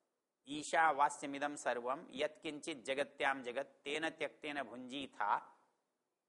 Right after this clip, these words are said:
शब्द है मा गृधः कस्य सिद्धन।" यहां ये क्यों नहीं कहा, "मा गृहाण कस्य सिद्धन"?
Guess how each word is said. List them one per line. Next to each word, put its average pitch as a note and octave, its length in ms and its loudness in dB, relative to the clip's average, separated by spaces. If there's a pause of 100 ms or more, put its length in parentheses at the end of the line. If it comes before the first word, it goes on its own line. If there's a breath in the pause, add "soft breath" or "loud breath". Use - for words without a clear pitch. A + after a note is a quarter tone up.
(540)
शब्द C#3+ 220 0
है C#3 220 0
मा B2 500 2
गृधः A#2 500 -4
कस्य - 580 -6
सिद्धन।" - 420 -16 (1900)
यहां C#3+ 160 0
ये D#3+ 180 0
क्यों F3+ 200 -4
नहीं F3+ 160 -6
कहा, E3 320 4
"मा D3 340 6
गृहाण D3 520 2
कस्य E3+ 360 -2
सिद्धन"? E3+ 500 -8